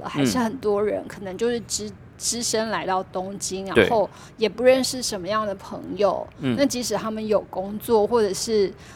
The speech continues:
Speaker 1: 呃，一些就是像便利商店啊，或者是那种就是你生活最小限度所需要
Speaker 2: 需要的。
Speaker 1: 碰到的那些人，
Speaker 2: 嗯。
Speaker 1: 那可能他们在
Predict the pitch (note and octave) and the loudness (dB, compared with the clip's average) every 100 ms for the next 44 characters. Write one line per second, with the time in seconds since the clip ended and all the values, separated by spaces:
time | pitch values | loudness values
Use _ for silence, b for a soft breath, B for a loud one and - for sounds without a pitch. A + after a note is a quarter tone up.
0 | B - G#3+ F#3+ E3+ - A3+ - G#3+ - | B -4 -2 -2 -4 -12 -16 -12 -8 -2
1 | A3 A3 G#3+ A3 G#3 A3 G#3 A3+ G#3 G#3 | 2 2 0 -4 -4 -2 -2 -2 -2 -4
2 | G#3 G3+ - G3 G3 G3+ G3 E3+ F#3 A3 | -8 -8 -6 -4 -2 -2 -2 -2 -2 2
3 | G#3 G3 A3 G#3 G3 - - A3 A#3+ G#3 | 2 0 -4 -4 -2 -2 -4 -4 -4 -4
4 | D#3 G#3+ G#3 F#3+ F3+ G#3+ G3+ F3 - - | -4 -2 -2 -4 -2 -2 -2 -8 -12 -12
5 | - G#3+ G3+ A3 G#3 F#3 - G#3 - - | -4 -2 -2 -2 -4 -4 -6 -6 -6 -4
6 | G3 G3+ G#3+ A3 G3+ F#3+ G3 F#3 E3 D3+ | 2 4 6 4 4 4 4 2 -2 -6
7 | A2 G#3 - G3+ G3+ G#3+ G3 F2 - B | -6 -6 -4 0 2 2 0 -4 -12 B
8 | - B3 F#3 - B B B - - G#3+ | 0 0 0 -6 B B B -18 -10 -6
9 | G3 G3+ - B3 A3 A3 | -6 -6 -4 -4 0 2